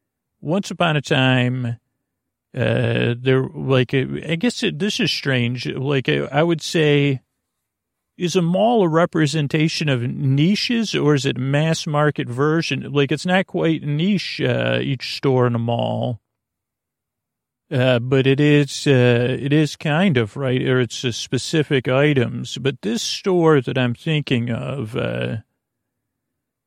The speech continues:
and this probably only had its, uh, like, I don't know what the run of these kind of stores was and if they're still even around, 'cause, uh, to be honest, I haven't been doing my part, uh,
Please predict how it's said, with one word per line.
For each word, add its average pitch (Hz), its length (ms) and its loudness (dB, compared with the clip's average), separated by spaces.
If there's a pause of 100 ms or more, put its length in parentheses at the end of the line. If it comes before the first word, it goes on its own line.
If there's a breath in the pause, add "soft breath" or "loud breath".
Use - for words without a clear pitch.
(180)
and 127 480 2
this 135 440 -2
probably 170 320 4
only 156 300 2
had 156 220 2
its, 135 200 -2
uh, 131 160 -2
like, 127 260 0
I 151 80 2
don't 170 100 0
know 170 120 4
what 156 220 2
the 127 100 0
run 143 280 2
of 131 120 0
these 135 180 0
kind 131 220 -2
of 117 40 -2
stores 185 540 0
was 120 380 -4
and 135 180 -2
if 131 140 -4
they're 139 100 4
still 147 340 0
even 135 200 0
around, 127 580 0
'cause, 127 180 -6
uh, 131 180 -2
to 139 140 0
be 127 220 0
honest, 143 400 2
I 123 80 2
haven't 135 300 2
been 127 160 0
doing 135 220 0
my 131 140 2
part, 139 520 0
uh, 120 400 0